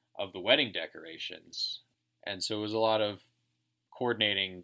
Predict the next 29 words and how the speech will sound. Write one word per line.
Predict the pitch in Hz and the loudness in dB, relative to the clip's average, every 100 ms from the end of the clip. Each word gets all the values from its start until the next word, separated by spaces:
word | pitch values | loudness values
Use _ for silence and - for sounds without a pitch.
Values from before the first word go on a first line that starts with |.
| - | -6
that | 98 | -4
had | 98 95 | -2 -2
to | |
be | 90 90 | -4 -4
done | 95 90 90 90 - | 0 0 -2 -10 -12
between | 92 98 92 90 90 - | -10 -4 -2 -2 -6 -2
families | 92 92 82 80 - - - | 0 0 -4 -8 -8 -8 -12
about | - - 80 82 - _ - | -14 -12 -10 -12 -14 _ -14
this | 76 - | -14 -8
wedding. | 85 82 78 78 _ _ | -6 -6 -8 -14 _ _
And, | 92 87 80 | -14 -14 -16
you | - | -14
know, | 90 78 | -12 -10
my, | 82 82 _ _ _ | -10 -10 _ _ _
like | - 92 | -12 -12
you | - | -10
said, | - 196 - | -6 -4 -4
Shelly's | - 87 87 90 | -6 -6 -8 -8
one | 87 | -10
of | |
your | 85 | -8
best | 87 85 - | -6 -6 -6
friends. | 95 92 - | -6 -6 -6
Tanner's | 104 95 90 90 | -4 -4 -4 -6
like | 87 | -8
a, | 85 85 78 - | -8 -12 -12 -12
a | |
son | 85 95 107 95 | -10 -6 -6 -6
to, | 90 85 | -8 -8